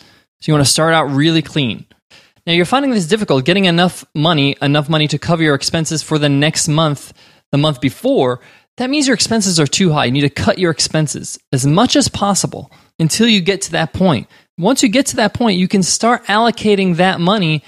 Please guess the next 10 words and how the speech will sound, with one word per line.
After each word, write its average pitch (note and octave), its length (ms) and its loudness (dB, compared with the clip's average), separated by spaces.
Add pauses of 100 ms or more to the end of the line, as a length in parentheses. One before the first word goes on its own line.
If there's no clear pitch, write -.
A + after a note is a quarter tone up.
(160)
especially - 340 0
if D3 100 -2
your C#3+ 100 2
surplus G3+ 580 0 (240)
goes D#3 260 -2 (140)
over B3+ 420 2
your F3 380 2 (120)
current F#3+ 340 0
budget D#3+ 280 2
expenses, D#3+ 600 0